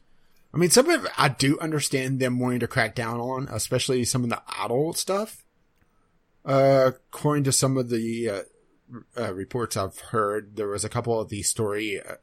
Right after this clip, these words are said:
that, uh, you go into and it spawns essentially super powerful N P Cs on your side. They just go start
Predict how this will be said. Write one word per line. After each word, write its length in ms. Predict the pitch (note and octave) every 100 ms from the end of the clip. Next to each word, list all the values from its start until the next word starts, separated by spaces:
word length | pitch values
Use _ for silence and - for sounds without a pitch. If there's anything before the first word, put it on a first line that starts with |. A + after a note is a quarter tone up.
| - -
that, 240 | G2 F#2 - _ _ _ _ _ _ -
uh, 80 | B2
you 180 | A#2+ A#2
go 200 | C3 B2+
into 640 | A2+ A2+ A#2 C3 C3 C3+
and 160 | - A2
it 180 | G#2+ -
spawns 440 | - A#2+ A2 A2+
essentially 680 | G#2+ - A#2 A#2+ G#2+ G2+ F2+ - -
super 360 | - C3+ B2
powerful 480 | G#2 A2+ A2 - A2+
N 120 | A#2
P 100 | G#2+
Cs 260 | G#2+ A#2+ A2+
on 140 | A2 F#2+
your 140 | G2+
side. 320 | - A2 A2+ G2+
They 100 | G2+
just 200 | G2 G#2+
go 80 | A#2
start 420 | G#2 A#2 G#2 -